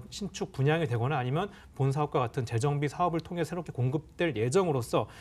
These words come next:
자, 이 지역 무려, 어, 삼만 팔천여 세대의 신규 아파트 단지가 새롭게 조성될 예정입니다.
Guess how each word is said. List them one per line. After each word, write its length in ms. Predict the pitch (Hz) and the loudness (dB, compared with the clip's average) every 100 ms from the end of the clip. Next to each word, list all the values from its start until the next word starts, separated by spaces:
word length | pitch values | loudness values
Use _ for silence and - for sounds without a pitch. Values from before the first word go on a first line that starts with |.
| - | -12
자, 120 | - | 0
이 160 | 160 151 | 2 2
지역 280 | - 151 117 | 4 4 4
무려, 340 | 110 143 196 - - | 2 2 2 -2 -12
어, 60 | 120 | -8
삼만 380 | - 208 208 175 | -2 0 2 0
팔천여 420 | 233 - 220 190 | -2 0 0 0
세대의 540 | - 196 160 143 87 | -2 2 4 4 0
신규 360 | - 185 170 156 | -4 -8 -2 0
아파트 280 | 107 - - | 0 -4 -10
단지가 680 | 104 107 131 151 104 120 170 - | -4 -2 2 2 2 -2 -4 -14
새롭게 560 | - 185 185 - 123 90 | -8 -2 -2 0 -2 -2
조성될 400 | - 120 135 117 | -2 0 2 2
예정입니다. 640 | 110 151 139 110 101 104 | 2 2 2 0 0 -2